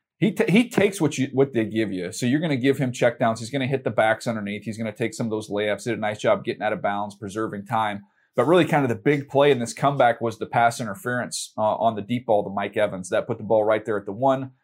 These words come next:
allows him to get that touchdown to put him within one score, and they did it in a pretty, uh, efficient manner. So, again, I, I think that's a veteran.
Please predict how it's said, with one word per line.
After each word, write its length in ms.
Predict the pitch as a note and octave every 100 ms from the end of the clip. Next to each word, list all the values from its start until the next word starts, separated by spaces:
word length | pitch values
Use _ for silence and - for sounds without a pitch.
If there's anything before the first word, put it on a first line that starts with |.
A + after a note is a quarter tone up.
| _
allows 340 | - B2+ B2 B2
him 80 | A2+
to 80 |
get 220 | A2 A#2+ C3
that 200 | A2 -
touchdown 420 | A#2 - A#2 A2
to 60 |
put 140 | - B2+
him 80 | A2+
within 320 | G#2+ A#2 G#2+
one 220 | A2 A2
score, 500 | - - A2+ A2+ F#2+
and 100 | G2
they 100 | G2
did 180 | A2 A#2
it 80 | G2
in 40 |
a 40 |
pretty, 440 | F#2 A#2+ A2 G2+ -
uh, 200 | F2 E2+ -
efficient 480 | - - - A#2 -
manner. 420 | G2+ G2+ F2+ E2+
So, 420 | - B2+ A2 G2 - _ _ -
again, 400 | A#2 B2 A#2 A2
I, 140 | A#2
I 120 | - A#2+
think 140 | B2
that's 200 | A#2+ A#2
a 80 | A2
veteran. 500 | A#2+ B2 B2+ B2